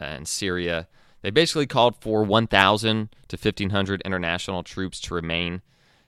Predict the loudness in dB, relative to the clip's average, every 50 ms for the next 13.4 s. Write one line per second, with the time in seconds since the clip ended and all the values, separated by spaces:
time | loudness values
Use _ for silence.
0 | _ -18 -12 -10 -8 -8 -8 -10 -12 -10 -6 -4 -4 -4 -6 -8 -6 -2 0 0
1 | 0 0 -2 -6 -10 -8 -6 -6 -6 -6 -8 -8 -10 -8 -6 -6 -6 -6 -8 _
2 | _ _ _ _ _ _ -12 -8 -8 -8 -8 -10 -12 -16 _ _ _ _ _ _
3 | -12 -10 -8 -6 0 2 2 2 2 2 0 0 0 0 0 -2 -4 -4 -4 -10
4 | -10 -8 -6 -4 -2 -2 -2 -2 -4 -6 -8 -8 -10 -10 -10 -10 -12 -16 _ _
5 | _ _ _ _ _ _ _ -4 -2 -2 -2 -4 -6 -4 -4 -4 -4 -8 -10 -10
6 | -12 -10 -10 -10 -10 -12 -14 -18 _ _ _ -18 -18 -16 _ -14 -14 -12 -14 -14
7 | -10 -8 -6 -6 -4 -4 -4 -4 -6 _ _ _ _ _ _ _ _ -8 -4 -2
8 | -2 -2 -2 -6 _ _ _ _ -4 -2 2 2 4 4 4 4 4 2 2 2
9 | 0 0 0 2 2 2 4 4 2 2 0 -4 -6 -4 -4 -2 -2 -4 -4 -6
10 | -8 -10 -12 _ _ _ _ _ 0 2 2 2 0 _ _ _ _ _ _ -8
11 | -4 -2 -2 -4 -4 -10 _ -10 -10 -8 -8 -6 -6 -2 0 2 2 2 2 0
12 | 0 0 -2 -2 -4 -2 -2 -2 0 2 0 0 0 -6 -8 -6 -4 0 2 2
13 | 2 2 -2 -10 -10 -10 -10